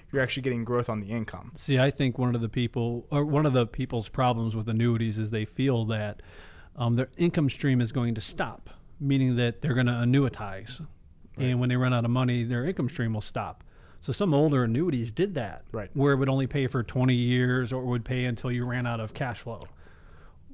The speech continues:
Speaker 2: Where now the income annuities that are created, that you can actually have income for life and sometimes income for life on both of you.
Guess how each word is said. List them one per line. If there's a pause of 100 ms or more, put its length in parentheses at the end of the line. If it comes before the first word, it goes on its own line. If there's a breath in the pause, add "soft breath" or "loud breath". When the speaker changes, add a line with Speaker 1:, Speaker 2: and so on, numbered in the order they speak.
(260)
Speaker 2:
Where
now
the
income
annuities
that
are
created, (500 loud breath)
that
you
can
actually
have (360)
income
for
life (520)
and
sometimes
income
for
life
on
both
of
you.